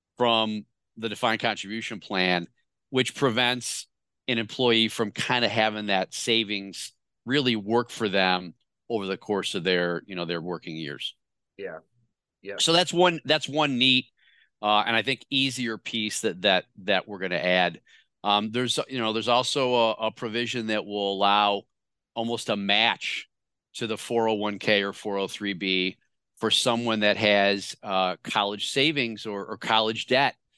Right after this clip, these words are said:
Speaker 1: that they're, that they're paying off. And so the government is, is working to allow the employer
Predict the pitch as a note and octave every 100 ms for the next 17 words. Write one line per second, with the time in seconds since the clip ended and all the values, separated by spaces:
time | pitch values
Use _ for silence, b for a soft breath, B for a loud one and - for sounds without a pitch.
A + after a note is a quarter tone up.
0 | _ _ A#2+ G#2+ A#2 A2 G#2+ G#2 A2 G#2
1 | G2 A2 G2+ - A2+ G2+ G2+ A#2+ F#2+ E2+
2 | - - _ _ _ A2+ G#2+ G#2 G#2+ -
3 | - A2 G#2+ A2+ A#2 A#2+ A#2+ A#2+ A2 G2
4 | - A2+ G2+ A2+ A#2+ C3 A2+ A2+ G#2+ G2+
5 | G#2 G#2 G2+ G2+ _ _ _ A2+ G#2+ G2
6 | - D#3+ F#3+ C3 A2+ G#2+